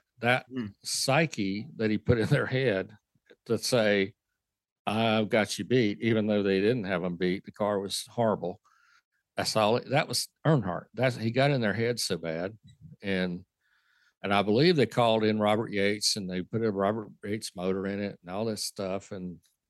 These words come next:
Speaker 1: they ended up not, they ended up not winning the championship, but they were as bad as Mark was. But that's what Earnhardt did, did. He was good about getting somebody's head. He didn't
Speaker 2: Right,
Speaker 1: have to
Speaker 2: right.
Speaker 1: beat him up. He, you know, that, that half grin of his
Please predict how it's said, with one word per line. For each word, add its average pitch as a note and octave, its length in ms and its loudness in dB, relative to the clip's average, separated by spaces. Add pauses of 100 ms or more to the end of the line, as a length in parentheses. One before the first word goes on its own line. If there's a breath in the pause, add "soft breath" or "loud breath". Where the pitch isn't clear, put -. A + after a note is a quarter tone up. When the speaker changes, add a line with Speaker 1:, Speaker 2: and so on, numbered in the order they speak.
(260)
Speaker 1:
they G2+ 140 -6
ended B2 160 -2
up B2 80 -4 (260)
not, A2+ 240 -10 (580)
they G#2 280 -2
ended A#2 180 0
up A#2 120 -2
not A2+ 200 -4
winning A2+ 240 -2
the A2 80 -4
championship, A2+ 600 -4
but G#2 80 -16
they A#2+ 160 2
were A2+ 340 4
as F#2+ 200 -4
bad A#2 340 2
as G#2+ 200 0
Mark B2 360 4
was. - 380 -6 (100)
But G2 160 -4 (240)
that's G#2+ 240 -6 (180)
what A#2 200 -10
Earnhardt A2 420 -2
did, D#3 380 -2 (100)
did. C#3+ 420 0 (160)
He G#2+ 160 -8
was G#2 300 -6 (100)
good B2 160 2
about G#2+ 280 0
getting G2+ 280 -8
somebody's F#2+ 420 -10
head. F#2 260 -10 (400)
He D3 60 4
didn't C3+ 120 6
Speaker 2:
Right, C3+ 80 6
Speaker 1:
have C3+ 120 2
to B2+ 60 -8
Speaker 2:
right. G#2 60 -10
Speaker 1:
beat G2+ 160 2
him F#2 100 -2
up. E2 240 -4
He, A#2+ 260 0 (640 loud breath)
you G2 80 -6
know, G#2+ 220 2
that, A2 200 -2 (120)
that A#2 220 0
half B2+ 400 2
grin B2+ 300 2
of A#2 100 0
his A#2+ 560 -2